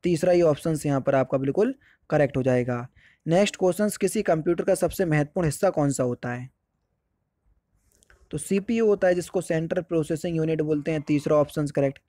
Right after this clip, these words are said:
उत्तर प्रदेश में fill in the blanks हेतु सबरी संकल्प अभियान की शुरुआत की गई थी, किसके लिए?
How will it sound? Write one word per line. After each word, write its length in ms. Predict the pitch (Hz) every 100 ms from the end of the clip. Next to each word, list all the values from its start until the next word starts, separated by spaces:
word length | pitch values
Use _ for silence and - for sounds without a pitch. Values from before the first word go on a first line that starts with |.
| _ _ _ -
उत्तर 380 | 190 185 240 226
प्रदेश 380 | 196 185 202 208
में 60 |
fill 160 | 190 175
in 120 | 180
the 120 | 180
blanks 320 | 175 185 170
हेतु 380 | 151 156 160 127 - _ _ -
सबरी 420 | - 185 180 220
संकल्प 520 | - 170 165 165 131 - _ _ -
अभियान 400 | 160 180 185 208
की 100 | 196
शुरुआत 380 | - 170 185 180
की 140 | 175
गई 180 | 147 131
थी, 320 | - 127 123 _ _ _ _ _ _ _ _ _ -
किसके 280 | 190 - 202
लिए? 300 | 185 185